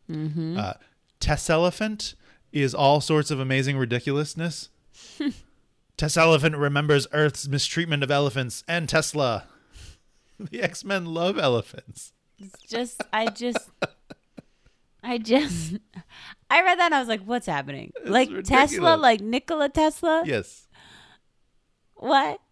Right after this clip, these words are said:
Speaker 2: Yes.
Speaker 1: <laughs> Okay. Great. Moving on.
Speaker 2: Great in-dialogue explanation for Luminous, much cleaner than an editor's note, but still necessary. High Evolutionary gave Scarlet Witch and Quicksilver their powers,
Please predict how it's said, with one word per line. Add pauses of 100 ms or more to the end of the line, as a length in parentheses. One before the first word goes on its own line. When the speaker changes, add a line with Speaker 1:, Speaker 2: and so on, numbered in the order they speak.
(160)
Speaker 2:
Yes.
Speaker 1:
<laughs>
Okay. (600)
Great. (300)
Moving
on. (420)
Speaker 2:
Great
in-dialogue
explanation
for
Luminous,
much
cleaner
than
an
editor's
note,
but
still
necessary. (220)
High
Evolutionary
gave (380)
Scarlet
Witch
and
Quicksilver
their
powers,